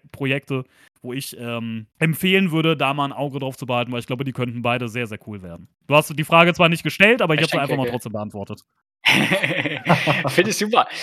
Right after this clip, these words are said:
Speaker 2: Aber ich glaube, gerade Core Punk, muss ich auch sagen, äh, habe ich ja auch ganz kurz ein paar Szenen schon gesehen und es könnte vielleicht auch was für mich sein, bin da selber noch nicht ganz sicher. Aber sonst habe ich momentan echt gerade so wenig M M Os oder M M O R P Gs, wo ich sagen muss, „Oh ja, da habe ich jetzt richtig Bock drauf.“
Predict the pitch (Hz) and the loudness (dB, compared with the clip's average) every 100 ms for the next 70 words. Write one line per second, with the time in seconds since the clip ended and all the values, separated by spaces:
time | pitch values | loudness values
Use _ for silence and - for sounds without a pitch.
0 | - - 165 160 160 - 147 165 143 143 | -2 4 6 8 6 4 4 4 4 4
1 | - 151 156 160 156 156 156 147 147 147 | 4 4 6 4 4 0 2 2 2 4
2 | 139 143 147 139 117 110 143 147 143 151 | 4 4 0 0 0 2 0 2 2 2
3 | - 151 160 - 143 147 156 135 123 131 | 2 2 0 -2 0 0 -2 2 2 2
4 | - 135 127 127 117 120 151 131 139 135 | -2 -2 -2 -2 -2 -2 0 -2 -2 -2
5 | - - 147 160 170 147 131 - 139 139 | -2 2 0 0 0 0 2 2 2 0
6 | - - _ _ _ _ - - 139 131 | -2 -8 _ _ _ _ -8 -2 0 2
7 | - 120 135 151 135 135 127 120 135 131 | 4 4 4 2 0 2 2 2 0 0
8 | 127 - 127 131 - 131 - 180 - - | 0 0 0 0 0 0 0 -2 -6 -12
9 | - - 110 123 117 117 113 165 - 139 | -14 -4 0 2 2 0 -2 0 0 2
10 | 143 131 135 131 139 - - 135 123 123 | 2 0 0 0 0 0 -2 0 2 0
11 | 120 110 110 123 135 143 139 - - - | -4 -4 0 2 2 2 2 4 2 0
12 | - 135 127 123 123 123 135 - - 156 | -2 0 0 0 0 0 0 -2 -2 0
13 | 127 127 127 123 120 120 127 127 123 139 | 2 2 2 0 0 -2 -2 -2 0 0
14 | 123 - 117 123 117 110 113 110 107 107 | 0 -4 -2 0 2 2 0 -2 -4 -4
15 | 120 131 131 - 127 - 104 131 | -2 -2 -2 0 0 0 0 0